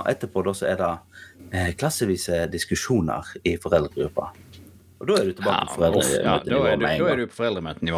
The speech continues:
Speaker 2: med en gang.
Speaker 1: Ja.
Speaker 2: Og da er du på sånn her påtvungent gruppearbeid med folk du har ingenting til felles med, bortsett fra at du er en unge i samme
Speaker 1: Ja.
Speaker 2: klasse. Og det er, øh, mm, øh.
Speaker 1: Og der og,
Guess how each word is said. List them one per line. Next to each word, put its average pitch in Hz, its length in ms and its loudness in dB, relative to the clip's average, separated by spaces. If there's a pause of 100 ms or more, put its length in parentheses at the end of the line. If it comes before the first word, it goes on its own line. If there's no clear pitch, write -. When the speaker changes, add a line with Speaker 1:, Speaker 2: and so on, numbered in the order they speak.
Speaker 2:
med 85 140 2
en 82 80 -2
gang. 82 140 -6 (260)
Speaker 1:
Ja. 101 80 8 (180)
Speaker 2:
Og - 80 -6
da 175 140 2
er 123 180 -2
du 110 80 -4
på 113 80 -12
sånn 139 160 0
her 107 220 -2 (100)
påtvungent 110 760 0
gruppearbeid 87 640 -2 (500)
med - 80 0
folk - 460 0
du 131 100 0
har - 240 0
ingenting 123 480 -2
til - 80 -6
felles 117 300 2 (100)
med, 104 160 0
bortsett 117 220 2
fra 110 100 -2
at 117 60 -2
du - 20 4
er 107 80 2
en - 140 -4
unge 104 180 -2
i 95 80 -2
samme 104 220 4
Speaker 1:
Ja. - 80 4
Speaker 2:
klasse. - 320 0 (340)
Og - 80 -8
det 95 80 6
er, - 220 -4 (240)
øh, 117 500 0
mm, 139 460 -2
øh. 101 560 0 (1040)
Speaker 1:
Og 151 160 -6
der 143 180 4
og, 90 160 0